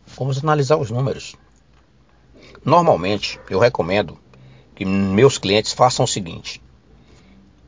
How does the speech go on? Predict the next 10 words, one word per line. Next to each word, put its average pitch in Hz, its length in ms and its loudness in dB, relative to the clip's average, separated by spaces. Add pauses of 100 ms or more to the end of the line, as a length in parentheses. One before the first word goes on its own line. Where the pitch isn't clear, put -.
(180)
Pega 160 500 6 (600)
o 147 160 0
faturamento 131 720 2
dos 123 240 -2
últimos 143 480 -2
cinco 165 440 -2
anos. 82 460 -4 (800)
Analisa 110 760 0
o 117 80 -6
faturamento. - 720 0